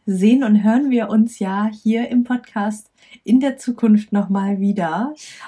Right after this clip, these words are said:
und, äh, schauen uns an, was mit der Julia in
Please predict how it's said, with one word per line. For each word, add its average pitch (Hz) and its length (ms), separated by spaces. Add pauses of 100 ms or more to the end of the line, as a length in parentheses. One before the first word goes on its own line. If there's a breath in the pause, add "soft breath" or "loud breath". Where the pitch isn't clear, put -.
(140 loud breath)
und, 196 360
äh, 190 360 (320)
schauen 226 340
uns 285 160
an, 202 440 (320 soft breath)
was 196 280
mit 190 120
der 180 120
Julia 185 520
in 180 380